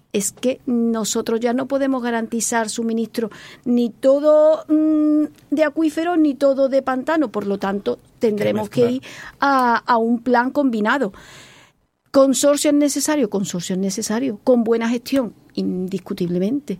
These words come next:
Speaker 1: ¿verdad? Indiscutiblemente. Entonces, yo creo que tendremos que buscar el equilibrio, cada uno donde nos toque, mm, gestionarlo, cada uno en nuestra zona, en nuestro pueblo,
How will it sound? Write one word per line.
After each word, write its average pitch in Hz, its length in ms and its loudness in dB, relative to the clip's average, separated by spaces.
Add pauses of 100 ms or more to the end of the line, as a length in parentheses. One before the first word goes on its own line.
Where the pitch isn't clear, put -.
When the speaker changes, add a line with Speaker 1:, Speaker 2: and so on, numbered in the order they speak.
Speaker 1:
¿verdad? 190 300 -6 (240)
Indiscutiblemente. 226 1120 -2 (320)
Entonces, 214 540 -4 (280)
yo 190 240 -2
creo 185 220 -4
que 214 100 -6
tendremos 190 400 -4
que 214 100 -6
buscar 226 380 -2
el 202 100 -2
equilibrio, 262 560 -2
cada 208 280 2
uno 247 260 4
donde 220 380 0
nos 202 200 -2
toque, 226 800 2
mm, 240 300 0
gestionarlo, 247 720 0
cada 233 200 0
uno 220 160 -2
en 220 40 -2
nuestra 226 280 -2
zona, 302 240 0
en 302 80 2
nuestro 240 280 -2
pueblo, 311 400 0